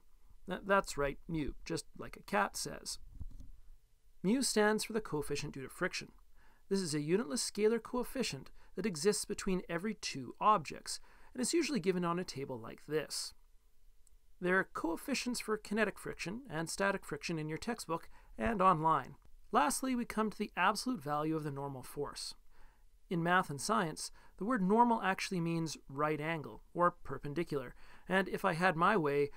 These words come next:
we would always call it the right angle force. The normal force is always at a right angle to the surface the object is sitting on.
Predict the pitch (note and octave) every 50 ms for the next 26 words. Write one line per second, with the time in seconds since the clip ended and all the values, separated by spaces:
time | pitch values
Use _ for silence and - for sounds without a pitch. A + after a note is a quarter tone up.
0 | - - - - A#3 A#3 F#3+ D#3+ E3 F3+ F3+ E3+ - - - D3+ D#3 D#3 - C#3+
1 | C3 C3+ D3 D3 C#3+ C#3+ D3 D3+ D#3+ D#3 C3+ B2+ - - - C#3+ D3 E3 - -
2 | - - - - - - - - - - - - - - - - - - - -
3 | - - - - - - - F3 F#3 G#3+ C4+ D4+ D#4 D4 - - - G#3+ - A3+
4 | G#3+ - - - G3 F3 - G3+ F#3+ F#3+ G3 F3+ - F#3 E3+ D3 D3 C#3+ E3 F#3
5 | G3 E3+ E3 E3 E3 E3 E3+ F3+ - - - G3+ F3 - - C#3 B2 - - C#3+
6 | - - C3 C3 B2+ - - D3 - - C3 - - - G#3+ G#3 E3 C#3+ B2+ A#2+
7 | A#2+ C#3